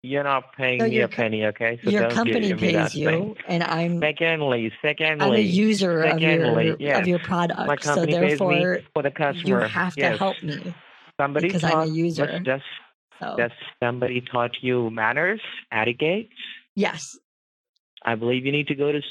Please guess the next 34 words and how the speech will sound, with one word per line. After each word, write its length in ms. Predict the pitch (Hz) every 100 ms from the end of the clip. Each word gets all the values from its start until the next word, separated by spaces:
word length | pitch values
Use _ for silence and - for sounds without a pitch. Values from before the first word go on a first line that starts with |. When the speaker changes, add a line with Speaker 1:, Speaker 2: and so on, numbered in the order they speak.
| -
Speaker 1:
school 320 | - 180 240
again. 420 | 170 110 107 101 104 _ _ _ -
Please 220 | 139 170
go 140 | 156
to 80 | 160
school 260 | 165 - 160
Speaker 2:
Uh, 200 | 269 269
Speaker 1:
and 60 | 131
learn 80 | 131
Speaker 2:
actually, 400 | 120 311 165 339
Speaker 1:
it 120 | 302
again 440 | 220 233 247 247 247
Speaker 2:
I, 40 | 220
Speaker 1:
and 160 | 214
Speaker 2:
I 40 | 208
Speaker 1:
then 80 | 202
Speaker 2:
have 120 | 269
Speaker 1:
call 140 | 208
back. 100 | 196
Speaker 2:
three 300 | 185 175 190
different 340 | 180 175 180 160
degrees, 640 | 151 - 131 - - - -
so. 400 | - 170 180 180
Speaker 1:
Actually, 480 | 143 143 - 180 180
you 240 | 175 147 156
need 160 | 165
to 80 | 160
do 160 | 131 120
that. 220 | 107 - -
Have 160 | 139 139
a 60 |
good 180 | 123 117
day. 140 | 107
Speaker 2:
Uh, 180 | 110 185